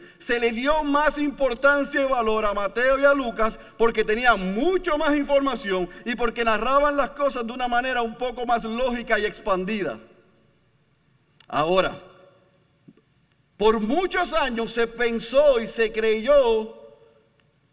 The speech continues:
que Marcos escribió su libro después de leer y estudiar lo que Mateo y Lucas escribieron y registraron. Pero la historia ha probado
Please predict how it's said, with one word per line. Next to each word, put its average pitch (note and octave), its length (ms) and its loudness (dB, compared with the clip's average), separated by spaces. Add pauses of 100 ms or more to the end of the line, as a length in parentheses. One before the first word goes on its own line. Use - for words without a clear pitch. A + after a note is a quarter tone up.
(380)
que B3+ 160 0
Marcos B3+ 920 2
escribió C4 720 0
su E4 200 -6
libro B3 520 -2
después A#3+ 640 0
de C#4 340 4
leer B3 460 4
y D4+ 80 0
estudiar C4+ 720 2
lo G#3+ 200 -2
que G#3+ 160 -4
Mateo G#3+ 440 -4
y G#3+ 40 -6
Lucas G3+ 380 -4 (380)
escribieron E3 500 -6
y C#3+ 40 -8
registraron. C3+ 520 -12 (1400)
Pero B2+ 160 -14
la C#3+ 80 -4
historia E3 420 -4
ha E3+ 80 -2
probado C#3+ 540 -10